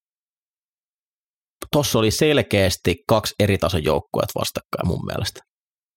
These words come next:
Bengals näytti Super Bowl contenderilta,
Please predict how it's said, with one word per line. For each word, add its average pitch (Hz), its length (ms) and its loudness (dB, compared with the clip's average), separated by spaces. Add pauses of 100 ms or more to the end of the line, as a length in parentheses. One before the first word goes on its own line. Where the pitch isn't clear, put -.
(1000)
Bengals 107 580 2
näytti 101 540 0 (180)
Super 104 360 2
Bowl 92 240 2
contenderilta, 92 840 2